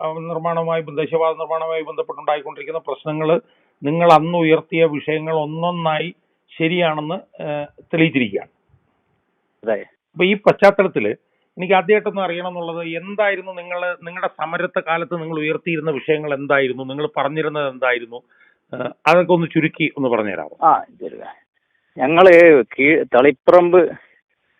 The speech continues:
Speaker 2: പട്ടണത്തിന്ന്
Speaker 1: ഉവ്വ.
Speaker 2: ഒരു നാൽപത് മീറ്ററോളം താഴെയുള്ള ഒരു പ്രദേശമാണ് കീഴാറ്റൂര്.
Speaker 1: ഉവ്വ.
Speaker 2: ഇത് തണ്ണീർത്തടവും, വയലും തണ്ണീർത്തടവും കൂടി ചേർന്ന ഒരു സ്ഥലമാണ്.
Speaker 1: ആ, അത് എത്ര ഏക്കർ സ്ഥലമായിരുന്നു അവിടെ?
Speaker 2: ആ, ഇതിപ്പോ ഒരു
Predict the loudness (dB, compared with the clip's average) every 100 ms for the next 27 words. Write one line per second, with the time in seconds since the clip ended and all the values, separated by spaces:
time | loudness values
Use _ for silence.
0 | 2 4 6 6 4 -4 -6 -10 _ -10
1 | -10 -10 _ _ _ _ _ _ -2 2
2 | 4 2 2 6 6 6 6 6 6 4
3 | 4 4 8 8 8 6 4 2 2 2
4 | 2 2 -4 -6 _ _ 2 2 2 -2
5 | -12 _ -4 -2 -2 _ _ _ _ _
6 | _ _ _ _ -18 0 2 2 0 -14
7 | _ 4 4 6 4 6 6 6 4 6
8 | 8 8 6 0 2 2 4 2 2 2
9 | 2 2 0 -2 _ _ _ _ _ _
10 | _ 4 6 6 2 4 4 4 2 _
11 | _ -4 -2 0 0 2 0 0 -2 0
12 | 0 -2 -6 -4 -6 -6 -20 _ -12 -6
13 | 4 6 6 8 8 8 8